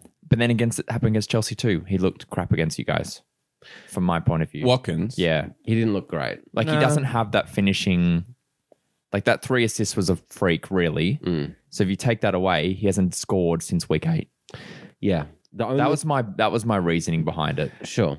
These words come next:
Speaker 2: That's fair. And, like, from the other side of it, I picked him up.
Speaker 3: I saw. <clears throat> Yeah.
Speaker 2: So, I don't know. He, for me, I am really struggling with strikers. I've
Speaker 3: Yeah.
Speaker 2: had Jimenez go out injured,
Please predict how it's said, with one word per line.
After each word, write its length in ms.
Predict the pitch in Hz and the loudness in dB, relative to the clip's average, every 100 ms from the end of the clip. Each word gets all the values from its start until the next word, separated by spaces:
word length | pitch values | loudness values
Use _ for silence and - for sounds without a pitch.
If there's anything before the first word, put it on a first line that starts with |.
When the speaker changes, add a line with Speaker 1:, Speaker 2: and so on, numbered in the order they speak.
| - | -2
Speaker 2:
That's 220 | 131 - | -2 0
fair. 260 | - 92 90 | 0 2 2
And, 120 | 117 - 117 | 0 0 0
like, 300 | 117 - _ _ | 0 -2 _ _
from 160 | - 113 | -2 0
the 60 | |
other 140 | 104 101 | 0 0
side 240 | 98 87 | 0 0
of 60 | 85 | 0
it, 60 | |
I 100 | 87 | 0
picked 220 | 98 87 87 | 2 2 0
him 80 | |
up. 160 | 80 - _ - | -2 -4 _ -4
Speaker 3:
I 40 | 98 | -4
saw. 300 | - - - 117 | -2 -2 0 0
<clears throat> 60 | |
Yeah. 380 | - - 95 55 - | -2 0 0 0 -6
Speaker 2:
So, 680 | - 101 98 98 95 95 90 - | -2 0 2 2 2 0 -2 -4
I 80 | 101 | -2
don't 140 | 82 98 | -2 -4
know. 60 | - - | -10 -2
He, 180 | 127 - - | -2 -2 -2
for 80 | 120 | 2
me, 260 | 117 113 | 4 2
I 240 | 110 101 104 | 2 2 2
am 280 | 95 92 87 | 2 0 0
really 400 | 90 92 87 82 | 4 4 2 0
struggling 320 | - 78 80 | 0 0 0
with 100 | 78 | 0
strikers. 680 | - 80 80 78 82 76 - | -2 -2 -2 0 0 -2 -2
I've 120 | 95 | 0
Speaker 3:
Yeah. 40 | 76 82 | 0 0
Speaker 2:
had 220 | 82 78 - - - - _ | 0 -2 -8 -20 -20 -20 _
Jimenez 520 | 123 113 104 95 87 - _ - - | 0 2 2 0 -4 -14 _ -18 -8
go 360 | 90 85 85 - | -2 0 0 -2
out 260 | 82 82 - - - | -2 -4 -6 -16 -4
injured, 400 | 95 80 85 76 | -2 0 -2 -4